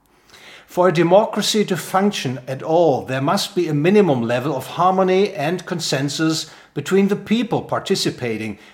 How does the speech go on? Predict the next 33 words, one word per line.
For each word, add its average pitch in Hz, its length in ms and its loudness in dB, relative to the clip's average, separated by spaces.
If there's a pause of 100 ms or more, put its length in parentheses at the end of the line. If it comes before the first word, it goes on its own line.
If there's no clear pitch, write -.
(120)
ensuring 196 720 4
that 151 180 -2
the 151 60 -6
majority 175 680 2
does 139 300 -4
not 175 360 2
completely 175 520 -2
lose 165 280 0
sight 156 460 -2 (260)
of 113 140 -10
the 110 100 -8
wishes 175 400 2
of 147 180 -2
the 190 80 2
minority, 131 840 0 (360)
that 143 120 -4
the 165 100 0
majority 185 680 2
does 156 240 0
not 160 240 -2
rise 147 420 2
to 170 300 -4
an 147 240 -6
intolerable, 190 1000 0 (400)
im-, 185 160 0 (160)
oppressive 190 640 0
rule 175 420 6
of 151 200 -2
the 160 80 2
minority. 160 800 -2 (800)
In 131 160 -2
dehomogenized 160 1200 0
communities, 160 800 0